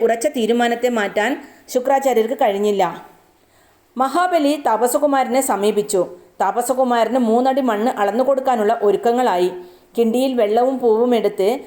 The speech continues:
മൂന്നടി മണ്ണിൻ്റെ അവകാശം പൂജാവിധികളോടെ കുമാരന് കൈമാറാൻ ഒരുങ്ങി. രാജാവ് പൂവും നീരും നൽകി കിണ്ടിയിൽ നിന്ന് വെള്ളം ചരിച്ചു. പക്ഷേ വെള്ളം വീഴുന്നില്ല.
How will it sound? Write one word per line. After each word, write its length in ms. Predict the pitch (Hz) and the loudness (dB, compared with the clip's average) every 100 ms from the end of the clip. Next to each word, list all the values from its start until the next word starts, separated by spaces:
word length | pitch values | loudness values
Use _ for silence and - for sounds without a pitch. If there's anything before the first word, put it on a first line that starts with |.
| - - | -14 -2
മൂന്നടി 340 | 254 311 330 | 2 2 0
മണ്ണിൻ്റെ 380 | 311 254 240 254 | 0 0 0 0
അവകാശം 680 | 220 202 208 240 - 220 262 - - - | 0 0 0 0 2 0 -2 -8 -10 0
പൂജാവിധികളോടെ 960 | 262 302 339 339 294 285 269 220 214 | 0 2 0 0 -2 0 2 2 0
കുമാരന് 460 | 254 226 202 214 262 | 0 0 0 0 -2
കൈമാറാൻ 640 | 247 196 202 208 226 254 | -2 -2 0 0 0 -2
ഒരുങ്ങി. 400 | 196 185 190 175 - - _ _ _ - | -2 -2 -2 -4 -8 -20 _ _ _ -4
രാജാവ് 500 | 208 220 247 220 254 254 - | -2 0 0 0 -2 -4 -8
പൂവും 640 | 220 226 233 226 269 - - - _ | 0 2 4 2 0 -6 -16 -20 _
നീരും 360 | 226 247 277 285 | 0 0 0 0
നൽകി 480 | 240 196 196 247 - | 0 -2 -4 -6 -6
കിണ്ടിയിൽ 320 | 240 254 285 240 | -2 0 0 0
നിന്ന് 200 | 240 262 | 2 4
വെള്ളം 340 | 214 202 262 | 4 2 2
ചരിച്ചു. 420 | 262 196 - 180 - - _ - | 0 -2 0 -2 -2 -14 _ -2
പക്ഷേ 480 | 220 220 240 233 233 | -2 0 0 0 0
വെള്ളം 320 | 202 196 247 | 0 2 2
വീഴുന്നില്ല. 720 | 233 196 208 196 185 170 - | 2 2 0 0 -2 -2 -8